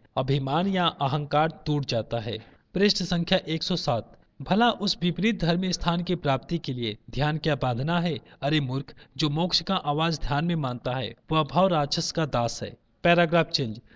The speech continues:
छठी से दसवीं शताब्दी का काल भारतीय इतिहास में भौतिक सुविधा और बौद्धिक विधारणा की दृष्टि से अतीव उत्कर्ष का काल रहा है। दर्शन और धर्म का गहनतम चिंतन,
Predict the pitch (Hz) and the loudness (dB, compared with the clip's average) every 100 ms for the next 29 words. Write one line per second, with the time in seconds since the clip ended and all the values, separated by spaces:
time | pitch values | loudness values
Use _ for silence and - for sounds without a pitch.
0 | _ _ - 175 175 254 233 254 240 165 | _ _ -4 -2 0 -2 -2 -2 0 -2
1 | 151 208 214 175 160 143 147 196 180 - | 0 -2 -2 -2 0 -2 -4 -2 -2 -2
2 | 123 107 110 - 135 143 214 156 151 156 | -2 -4 -8 -4 -2 0 -2 -4 -4 -2
3 | 143 151 - 123 107 131 139 202 - 147 | 0 -2 -2 -8 -4 -4 -2 -4 -4 -6
4 | 143 147 147 - - 131 120 135 135 196 | -2 0 -2 -6 -6 -6 -2 -2 0 0
5 | 185 147 135 135 135 143 156 160 143 127 | 0 -2 -2 -2 -2 0 -2 -2 -4 -2
6 | - 151 135 107 - - _ - 143 208 | -2 -4 -8 -10 -10 -16 _ -6 0 2
7 | 220 - 156 - 190 185 - 175 - 151 | 2 0 -10 0 0 2 0 0 2 0
8 | 151 120 131 113 110 - _ 127 151 160 | 0 -2 -4 -4 -8 -12 _ -6 -2 0
9 | 226 220 160 160 139 160 180 - 107 104 | 0 -2 -2 -4 -2 -2 -2 -4 -4 -6
10 | _ _ - 143 143 151 160 196 185 - | _ _ -6 -2 0 -2 -2 -2 -2 -4
11 | 131 123 139 135 | -4 -4 -4 -6